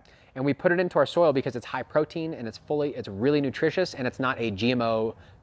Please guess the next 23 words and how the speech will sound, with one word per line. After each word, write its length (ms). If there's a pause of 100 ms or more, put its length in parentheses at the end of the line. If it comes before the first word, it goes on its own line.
commonly 460
grown 300
grain, 280 (440)
if 100
that 160
makes 240
sense. 340
So 360
another 400 (200)
seed 360
meal. 340 (240)
The 80
next 280
up 120
is 100
crustacean 600
meal. 200 (200)
Crustacean 640
meal 340
is 120
a 40
mixture 800
of 520